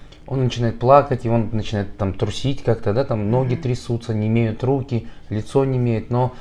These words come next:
Speaker 1: так, а, не абсолютно у всех. То есть есть люди, у которых прям много блоков страхов, есть у кого поменьше.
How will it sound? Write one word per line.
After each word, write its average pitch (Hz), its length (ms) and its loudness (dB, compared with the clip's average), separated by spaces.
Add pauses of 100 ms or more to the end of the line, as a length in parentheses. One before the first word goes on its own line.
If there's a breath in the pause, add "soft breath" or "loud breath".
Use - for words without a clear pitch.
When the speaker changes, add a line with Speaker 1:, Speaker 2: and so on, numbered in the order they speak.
(580 loud breath)
Speaker 1:
так, 147 280 6
а, - 280 -4
не 151 440 6
абсолютно 143 600 2
у 113 40 2
всех. 98 300 -2
То 107 100 0
есть 104 200 -2
есть 107 460 -2
люди, 131 200 0
у 120 80 2
которых 113 400 -2
прям 117 200 2
много 117 540 4
блоков 147 380 0
страхов, 131 500 -2
есть 110 200 -4
у - 40 -8
кого 107 160 -4
поменьше. 117 580 -2